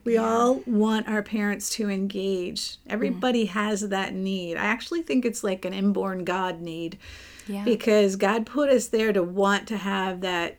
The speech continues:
Speaker 1: person nurture us and care for us. And that actually pushes us towards Him,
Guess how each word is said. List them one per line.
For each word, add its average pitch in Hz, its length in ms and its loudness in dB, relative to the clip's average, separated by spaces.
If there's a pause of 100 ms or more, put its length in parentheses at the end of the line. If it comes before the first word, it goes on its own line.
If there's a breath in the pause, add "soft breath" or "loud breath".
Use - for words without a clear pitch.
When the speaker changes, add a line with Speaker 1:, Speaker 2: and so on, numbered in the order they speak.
(120)
Speaker 1:
person 220 640 0
nurture 196 460 0
us 202 380 0
and 175 180 -4
care 202 340 -2
for 202 360 0
us. 196 560 -2
And 214 120 2
that 247 140 2
actually 262 380 4
pushes 247 440 2
us 196 240 2
towards 339 540 0
Him, 185 460 -2